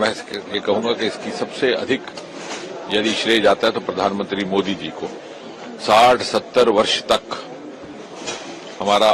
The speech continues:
अंतरिक्ष का क्षेत्र साधनों के अभाव तले काम करता रहा।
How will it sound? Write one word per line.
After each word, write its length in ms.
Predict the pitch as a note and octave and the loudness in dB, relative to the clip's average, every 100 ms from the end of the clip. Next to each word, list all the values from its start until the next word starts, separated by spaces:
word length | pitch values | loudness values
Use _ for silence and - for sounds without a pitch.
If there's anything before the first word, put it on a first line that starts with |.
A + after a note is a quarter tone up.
| G#2+ | 4
अंतरिक्ष 460 | A2 A2 A#2 - | -2 -2 -4 -4
का 140 | - G2+ | -2 -2
क्षेत्र 420 | - G#2+ - A2+ - - - - - - - - - - - - - - | 0 -2 -2 -6 -6 -12 -16 -16 -18 -18 -12 -12 -10 -12 -14 -16 -16 -14
साधनों 540 | - - G#2 G2+ A#2 A#2 | -6 4 4 4 2 2
के 160 | G#2+ | 4
अभाव 480 | F#2 E2+ F#2+ G#2+ G#2 - - - - | 4 4 6 6 6 0 -14 -6 0
तले 200 | G2 F#2+ | 2 4
काम 260 | F2+ F2 | 2 2
करता 320 | D#2 E2 - | 0 -4 -2
रहा। 200 | D#2+ D2+ | -4 -4